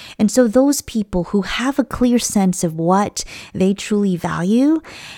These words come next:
and have created the boundaries and the balance in their life on a day-to-day basis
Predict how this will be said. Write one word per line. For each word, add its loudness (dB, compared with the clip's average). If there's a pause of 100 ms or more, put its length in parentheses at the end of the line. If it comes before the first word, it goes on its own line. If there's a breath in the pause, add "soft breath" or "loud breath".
and 4
have -2
created 0
the -10
boundaries -4
and 0
the -2
balance 0
in 2
their -2
life -6 (200 loud breath)
on -4
a -2
day-to-day 2
basis -8